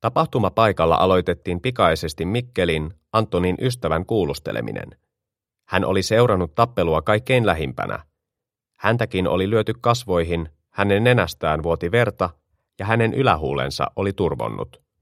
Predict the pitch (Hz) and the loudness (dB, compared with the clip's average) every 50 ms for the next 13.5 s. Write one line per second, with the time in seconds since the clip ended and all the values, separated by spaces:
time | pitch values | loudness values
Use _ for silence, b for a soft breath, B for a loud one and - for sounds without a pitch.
0 | _ _ _ _ _ _ _ _ _ _ _ _ _ _ _ _ _ _ - - | _ _ _ _ _ _ _ _ _ _ _ _ _ _ _ _ _ _ -2 0
1 | 120 127 123 - 107 95 - - 107 104 98 - - 78 76 78 76 69 71 - | 0 0 2 2 2 2 4 6 6 6 6 4 0 0 0 0 0 -2 -6 -12
2 | _ _ _ - 95 - - 101 98 113 120 80 95 107 110 80 95 110 107 101 | _ _ _ -8 -6 -4 -4 -2 -2 0 0 2 2 2 2 2 4 4 2 2
3 | - - - 131 127 123 - 80 78 73 73 - - 87 87 - - - - 92 | 2 2 2 2 2 2 0 0 0 -2 -2 0 0 0 0 -2 -4 -2 -2 -2
4 | - - - - - - - - - - - - - - _ _ _ _ _ _ | -2 -2 -6 -10 -8 -8 -8 -8 -6 -6 -6 -6 -6 -6 _ _ _ _ _ _
5 | _ _ _ _ _ _ _ _ _ _ _ _ - 90 92 101 110 110 98 98 | _ _ _ _ _ _ _ _ _ _ _ _ 2 4 6 6 6 4 2 2
6 | - - - 104 101 95 90 82 - 110 117 120 - - 90 85 85 82 - 113 | 0 2 2 2 4 4 2 2 4 2 2 2 2 2 2 4 2 2 2 2
7 | 117 117 107 90 82 78 76 - - 113 113 104 95 - 82 76 73 73 71 76 | 2 4 4 2 0 0 -2 -4 -2 0 0 0 0 0 0 0 0 0 -2 -4
8 | 76 73 92 113 - - - 87 85 82 - 85 78 78 78 78 78 78 76 78 | -2 0 0 0 0 2 2 2 2 2 2 0 -2 0 0 -2 -2 -2 -4 -6
9 | - _ _ - 110 110 107 101 98 - - 110 107 107 - 127 123 123 80 71 | -8 _ _ -4 -2 0 0 0 -2 -2 -2 -2 -2 0 0 0 0 0 0 -2
10 | 71 71 82 101 113 - 107 101 98 95 - - 104 95 95 95 92 - - 82 | -2 0 -2 0 2 2 2 2 2 0 -2 -4 -4 -2 -2 -2 -2 0 0 0
11 | 78 - - - - 50 - - - - - - - _ _ _ _ _ _ _ | 0 0 -4 -6 -6 -6 -6 -8 -10 -12 -12 -12 -16 _ _ _ _ _ _ _
12 | _ _ _ _ _ _ _ _ _ _ _ _ _ - 127 139 160 135 90 80 | _ _ _ _ _ _ _ _ _ _ _ _ _ 0 2 4 4 4 2 2
13 | - 85 78 80 80 78 76 71 73 | 2 0 0 2 0 0 0 0 -2